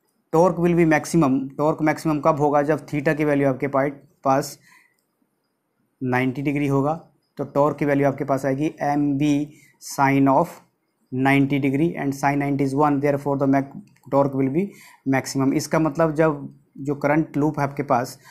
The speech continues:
वो बिल्कुल परपेंडिकुलर होगा मैग्नेटिक फील्ड लाइंस के, then it will experience a maximum torque। और जब आपके पास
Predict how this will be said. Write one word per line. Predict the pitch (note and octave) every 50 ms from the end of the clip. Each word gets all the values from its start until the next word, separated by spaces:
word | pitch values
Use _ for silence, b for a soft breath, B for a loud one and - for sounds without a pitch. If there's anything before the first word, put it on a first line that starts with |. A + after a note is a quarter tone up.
| B B B B -
वो | D3 D3
बिल्कुल | D3 D#3+ F3 F3 - F#3+ F3+ E3+
परपेंडिकुलर | F3 D#3 D#3+ D#3 D#3 D#3 D#3 D3+ D3+ D#3+
होगा | D3+ C#3+ C#3 C#3+
मैग्नेटिक | C#3+ C#3+ C#3 C#3 C#3 B2+ C3 C3+
फील्ड | - D3 C3+
लाइंस | C3 B2+ B2+ B2+ B2 - D#3+
के, | D3 C#3 D3+ - - _ _ _ C3+ C#3+
then | D3 C#3+ D3
it | C#3+ D3 C#3+
will | D3 C#3+ C#3
experience | C#3 - - C#3+ C3 E3
a | E3+ E3
maximum | D3+ C3+ - - C#3+ D3+ F3+ A#3+ - - _ -
torque। | D#3 B2 A2 - - - B B B B B B B B B -
और | C#3 C#3+ C#3+ C3+ C3
जब | E3+ F3 F3+
आपके | F#3+ F3+ D#3+ E3+ D#3 D#3+
पास | E3 D#3+ D#3+ D#3+ -